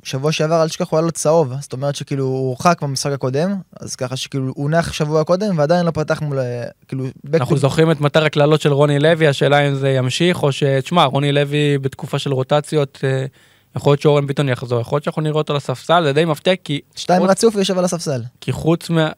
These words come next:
Speaker 2: לא, פעם אחת
Speaker 1: פעם אחת
Speaker 2: הוא היה
Speaker 1: הוא הורחק,
Speaker 2: מושעה,
Speaker 1: נכון, פעם
Speaker 2: אז
Speaker 1: אחת
Speaker 2: פעם
Speaker 1: מושעה.
Speaker 2: אחת הוא על הספסל.
Speaker 1: כן, אבל זה כאילו, בפעם שהוא היה מושעה, היה כאילו מקום לרוטציה, במרכאות, וכאילו... הוא עדיין לא חזר לרוטציה.
Speaker 2: לא, אני מסכים, צריך לעקוב אחרי אורן ביטון. בכל מקרה, אני חושב שהפועל חיפה שווה ספיגה, אז...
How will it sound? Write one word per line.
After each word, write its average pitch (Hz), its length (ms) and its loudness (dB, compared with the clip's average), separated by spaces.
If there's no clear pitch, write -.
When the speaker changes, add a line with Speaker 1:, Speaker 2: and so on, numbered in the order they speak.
Speaker 2:
לא, 131 200 4
פעם 127 200 0
אחת 131 160 0
Speaker 1:
פעם 180 100 4
אחת 156 120 4
Speaker 2:
הוא 160 100 4
היה 160 80 6
Speaker 1:
הוא 165 80 -2
הורחק, 165 220 6
Speaker 2:
מושעה, 175 220 4
Speaker 1:
נכון, 208 200 2
פעם 175 80 -2
Speaker 2:
אז 175 60 2
Speaker 1:
אחת 180 100 2
Speaker 2:
פעם 175 160 4
Speaker 1:
מושעה. 147 180 0
Speaker 2:
אחת 151 300 4
הוא 123 240 0
על 120 60 -4
הספסל. 123 440 -10
Speaker 1:
כן, 202 220 -6
אבל 117 140 -6
זה 117 80 -10
כאילו, 120 180 -10
בפעם 123 520 -2
שהוא 165 140 -4
היה 165 60 -2
מושעה, 160 340 -4
היה 143 200 0
כאילו 139 180 -6
מקום 135 180 -4
לרוטציה, 147 500 0
במרכאות, 127 440 -6
וכאילו... 123 380 -10
הוא - 80 -8
עדיין 156 240 0
לא 151 60 0
חזר 147 240 0
לרוטציה. 123 440 -4
Speaker 2:
לא, 170 120 4
אני 147 80 2
מסכים, 151 380 -2
צריך 147 220 0
לעקוב 147 280 4
אחרי 139 200 2
אורן 139 220 2
ביטון. 160 260 2
בכל 143 240 2
מקרה, 175 240 0
אני 147 80 0
חושב 135 260 -2
שהפועל 151 360 2
חיפה 160 220 -2
שווה 143 220 0
ספיגה, 143 480 2
אז... 120 280 -4